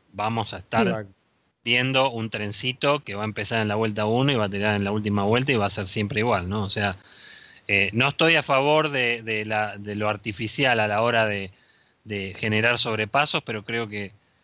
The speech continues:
Speaker 1: eh, bueno, no lo saquen hasta que no tengan una, un plan B, muchachos, porque si no vamos a estar en problemas peores de los que estamos hoy, ¿no? Este, y bueno, el otro que vamos a dejar para la semana que viene en conjunto con Williams, si quieren, es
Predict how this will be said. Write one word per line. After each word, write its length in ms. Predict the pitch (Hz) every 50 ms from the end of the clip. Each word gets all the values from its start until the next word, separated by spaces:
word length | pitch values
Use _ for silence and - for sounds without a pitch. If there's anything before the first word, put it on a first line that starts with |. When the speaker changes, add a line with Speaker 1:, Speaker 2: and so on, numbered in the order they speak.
| _ _ _ _
Speaker 1:
eh, 400 | - 104 98 95 95 95 92 90 87 110
bueno, 260 | 113 104 90 85 - _ _ _ _ _ _ _ _ -
no 140 | 120 123 123
lo 100 | 120 110
saquen 380 | - 143 131 131 139 123 113
hasta 200 | 104 98 - 107
que 120 | 95 104 107
no 100 | 117 120
tengan 240 | 120 117 113 110 107
una, 160 | 110 110 107 104 - -
un 100 | 107 98
plan 240 | - 113 104 104 117
B, 140 | 139 131 104
muchachos, 420 | 95 95 92 104 92 87 101 90
porque 160 | 90 90 95
si 80 | 95 98
no 100 | 101 113
vamos 120 | 123 117
a 120 | 107 - 113
estar 100 | 104 101 101 - -
en 120 | 101 95
problemas 420 | 90 104 101 107 117 120 120 110 110
peores 380 | - 113 110 120 131 143 135
de 60 | 120
los 100 | 110 104
que 60 | 98 101
estamos 320 | - 113 110 110 113 -
hoy, 160 | 139 110 95
¿no? 160 | 90 98 110 - _ - - - - - - - - - - - - - - _ _
Este, 640 | - 117 113 107 - _ - 120 113 113 110 110 107 - _ _ _ _ _ _ _ _ _ _
y 100 | - 185
bueno, 200 | 190 185 160 156
el 80 | 156 170
otro 220 | 196 196 202 185
que 60 | 170 175
vamos 200 | 175 170 156 170
a 40 |
dejar 220 | 156 143 - 165 160
para 140 | 160 151 147
la 40 |
semana 280 | 135 156 147 156 156 151
que 100 | 143 143
viene 200 | 151 160 165 156
en 100 | 147 139
conjunto 460 | - 139 131 120 - 156 147 143 139
con 200 | 131 135 135 143
Williams, 460 | 165 175 170 151 131 120 113 107 101
si 120 | - 123 113
quieren, 520 | - 151 151 147 131 123 123 123 127 - -
es 380 | 120 120 120 117 - - -